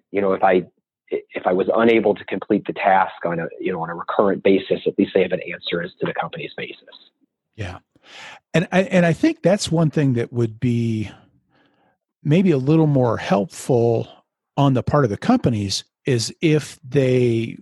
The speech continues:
Speaker 2: were more forthcoming to begin with, with what, what incident was it?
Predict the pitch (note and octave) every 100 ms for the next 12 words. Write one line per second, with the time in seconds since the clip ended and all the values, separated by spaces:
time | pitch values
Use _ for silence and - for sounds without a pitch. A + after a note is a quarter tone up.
0 | - C3 A#2+ B2+ B2 B2+ B2 A2+ - A#2+
1 | - - C3 A#2+ F#2+ F2+ A2+ G3 F#3+ G2+
2 | F#2+ G#2 A#2 G#2 F#2 _ - - - -
3 | _ - A#2 D3+ - _ _ _ _ _
4 | C#3 E3+ F#3 - D3 F#3+ C#3+ A2+ G2+ _
5 | - A#2 A#2+ D3 B2 E2 -